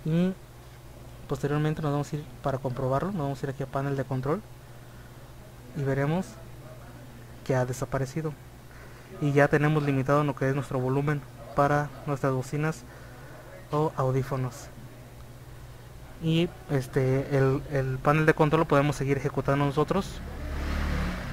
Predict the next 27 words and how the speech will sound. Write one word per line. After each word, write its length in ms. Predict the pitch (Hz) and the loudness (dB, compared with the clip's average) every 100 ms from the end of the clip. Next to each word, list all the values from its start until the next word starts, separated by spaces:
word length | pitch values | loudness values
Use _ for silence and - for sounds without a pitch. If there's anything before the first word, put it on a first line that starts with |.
| - - | -8 -2
entrando 580 | 147 143 131 143 139 151 | 4 4 8 8 8 8
a, 80 | 143 | 8
lo, 200 | 131 131 | 8 6
a 100 | 127 | 4
donde, 300 | 131 131 131 | 4 2 2
a 160 | 127 127 | 0 0
donde 180 | 127 | 0
está 160 | 123 139 | 0 2
la 80 | 139 | 4
carpeta 500 | 139 - 139 180 214 - 160 | 2 2 0 2 -2 -4 -6
en 100 | 127 | -4
la 80 | 120 | 0
cual, 240 | 135 135 | 4 4
este, 240 | 135 - 131 | 2 -4 -6
tú 140 | 131 | -4
lo 80 | 131 | -2
pusiste 460 | - 131 127 208 226 - - | -2 -4 -2 -4 -4 -10 -10
y 60 | 143 | -2
lo 80 | 135 | -2
ejecutas 380 | 135 - - 156 | 0 -2 0 0
desde 140 | 147 | 2
ahí, 100 | 170 | 2
no 80 | 175 | 2
hay 60 | |
problema. 400 | 156 160 175 190 170 - - - - - - - - - - - - - - - - - - - - | 2 2 4 2 -2 -10 -14 -14 -14 -14 -16 -16 -16 -16 -16 -16 -16 -16 -16 -16 -16 -16 -16 -14 -4
Ok, 240 | 139 131 127 120 - - - - - - - | -2 0 0 -2 -4 -12 -16 -16 -16 -18 -4
entonces, 1040 | 143 135 156 175 - 190 185 190 196 - | -2 2 4 4 2 2 4 4 2 0